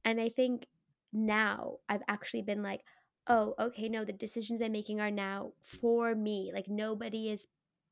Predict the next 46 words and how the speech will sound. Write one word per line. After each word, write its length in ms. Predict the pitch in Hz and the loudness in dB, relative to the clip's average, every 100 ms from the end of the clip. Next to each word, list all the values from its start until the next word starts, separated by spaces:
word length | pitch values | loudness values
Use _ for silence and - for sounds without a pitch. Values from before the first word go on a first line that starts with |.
| _ _ _ _ | _ _ _ _
I'm 120 | 220 | 0
not 180 | 226 240 | 2 -2
trying 300 | - 220 226 | -4 -4 -2
to 80 | 220 | -2
conform 500 | 233 220 - 220 208 | -4 -8 -4 -2 -2
to 80 | 196 | -2
be 100 | 202 | -4
the 80 | 196 | -6
perfect 460 | - 208 185 202 - | -8 -10 -6 -8 -4
feminist 600 | 202 196 190 190 190 - _ _ _ - | -4 -2 -2 -2 -4 -8 _ _ _ 2
or 240 | 214 214 | 4 6
the 80 | 208 | 2
perfect 520 | - - 214 220 - | -4 -8 -6 -6 -6
pretty 260 | - 214 208 | -6 -6 -4
girl. 500 | 202 196 190 196 185 | -4 -4 -2 -4 -4
Like, 320 | 196 190 - _ _ _ _ _ _ _ - | -4 -6 -8 _ _ _ _ _ _ _ -6
I'm 340 | 226 220 214 | -2 0 -2
choosing 560 | 202 - 226 202 220 220 | -6 -6 -4 -2 -4 -2
to 120 | 233 | -4
make 200 | 214 208 | -4 -4
my 120 | 208 | -6
choices. 680 | 208 - 220 - 247 302 330 - _ _ _ _ | -6 -6 -6 -4 -2 -2 -4 -12 _ _ _ _
And 100 | 233 | 0
I 40 | 247 | 2
think 140 | 262 | 4
that's 180 | 277 277 | 4 4
really 180 | 262 240 | 4 4
weird 260 | 233 214 | 2 0
'cause 160 | - 208 | -2 -4
you 120 | 220 | -2
don't, 320 | 220 226 233 - _ _ _ _ _ _ _ | 0 0 -2 -6 _ _ _ _ _ _ _
you 100 | 240 | 2
don't 160 | 233 233 | 2 2
normally 280 | 226 233 220 | 0 0 0
think 220 | 233 220 | -2 -2
about, 260 | 208 208 | -2 -2
like, 340 | 190 196 190 - _ | -2 -4 -6 -14 _
putting 320 | - 214 208 | -8 -4 -4
pressure 280 | 202 214 - | -4 -4 -4
on 80 | 208 | -4
yourself 360 | 202 190 - - | -4 -4 -6 -8
to 80 | 214 | -8
conform 480 | - 208 - 202 202 | -6 -6 -4 -4 -4
to 120 | 208 | -8
feminist 640 | - 196 190 190 - - - | -6 -6 -4 -6 -8 -12 -4
ideals. 720 | 185 185 185 - 208 - | -4 -4 -8 -6 -8 -10